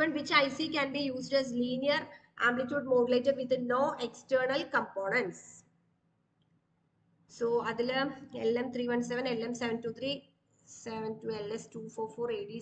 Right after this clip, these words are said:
സിക്സ് ത്രീ ത്രീ. എ ഡി സിക്സ് ത്രീ ത്രീ will be correct answer. Next one, which processing digital signal processing is a mapping of a large set of input value to a smaller value? So അതിൽ നമുക്ക്,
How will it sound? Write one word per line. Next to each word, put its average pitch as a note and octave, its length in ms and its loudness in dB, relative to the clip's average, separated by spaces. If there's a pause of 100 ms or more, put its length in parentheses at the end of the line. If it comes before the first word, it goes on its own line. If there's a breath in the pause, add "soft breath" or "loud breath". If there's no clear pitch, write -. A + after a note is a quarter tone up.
സിക്സ് - 200 -20 (120)
ത്രീ A3 140 -4 (140)
ത്രീ. F3 120 -8 (1500)
എ - 20 8 (100)
ഡി - 160 0
സിക്സ് - 300 -8
ത്രീ C4+ 100 -2 (140)
ത്രീ C#4 180 -2
will A#3 180 -4
be A3 140 -8
correct G3 260 -6 (100)
answer. - 260 -12 (400)
Next A3+ 200 -4
one, C#4 120 2
which C4+ 140 -4 (100)
processing C4+ 480 0
digital C4 320 -2
signal C4+ 260 -2 (420 loud breath)
processing B3 520 0
is C4+ 140 -4
a C4 100 -4
mapping D4 380 6 (100)
of C#4 160 2
a C4+ 120 2
large C4+ 320 6 (100)
set C4 240 2
of B3+ 60 -2 (100)
input A#3+ 240 -4 (100)
value A#3 320 6
to B3+ 120 0
a C#4+ 140 0
smaller A3 340 2 (140)
value? D#3+ 260 -6 (1600)
So A#3 80 -2 (240)
അതിൽ A#3 140 0 (120)
നമുക്ക്, C4+ 260 0